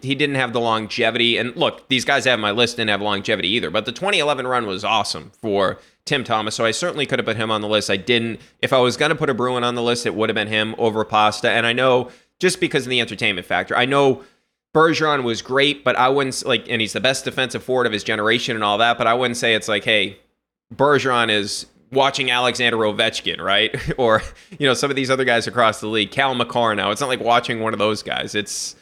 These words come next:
Con-, it's not Connor McDavid, right? He's not, like, a super entertaining, like, Pasta's a more entertaining player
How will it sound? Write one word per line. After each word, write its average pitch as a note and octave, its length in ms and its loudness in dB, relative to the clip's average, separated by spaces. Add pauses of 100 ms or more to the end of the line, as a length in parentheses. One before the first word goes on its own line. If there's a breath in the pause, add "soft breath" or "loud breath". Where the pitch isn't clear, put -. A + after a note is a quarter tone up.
(340 soft breath)
Con-, C3+ 200 0
it's C3 160 -4
not D3+ 200 0
Connor C3+ 260 0
McDavid, B2 520 0
right? G2+ 140 4
He's C3 120 -2
not, C#3+ 100 0
like, C#3 120 -2
a C3 40 -2
super A#2+ 380 -4
entertaining, A#2 640 0
like, B2 220 -2
Pasta's F#3+ 460 0
a G#2+ 40 -4
more A2 200 -2
entertaining G#2+ 480 -2
player F#2 380 0